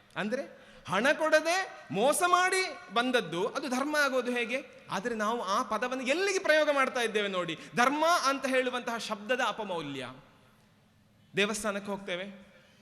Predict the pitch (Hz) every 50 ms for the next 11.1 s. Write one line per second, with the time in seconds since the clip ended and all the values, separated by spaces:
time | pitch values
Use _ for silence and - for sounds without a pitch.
0 | _ - 123 180 202 214 220 214 214 220 220 175 208 202 214 214 214 214 208 196
1 | 196 196 190 190 202 196 208 208 202 202 202 220 240 214 - 226 208 202 196 196
2 | 202 185 190 185 185 190 175 160 170 175 175 - - - - - - - 196 196
3 | 202 175 214 185 180 202 208 196 214 208 208 214 196 196 190 196 196 208 202 190
4 | 175 190 202 202 170 160 165 180 196 196 202 202 196 190 190 190 196 202 - 190
5 | 190 214 190 202 202 202 196 196 196 202 160 170 165 185 190 - 214 190 170 170
6 | 180 - 196 190 185 - 196 180 185 185 226 226 190 - - - - - 190 214
7 | 233 226 214 220 214 226 - - 233 254 269 262 - 269 254 247 220 226 220 226
8 | 202 226 220 247 254 269 - 254 190 220 247 294 311 - - 311 285 269 247 214
9 | 208 190 202 226 240 247 240 220 220 202 190 175 185 202 190 170 165 - 160 143
10 | 139 - - 135 139 135 - - - 170 208 208 220 214 202 208 208 214 233 262
11 | 254 -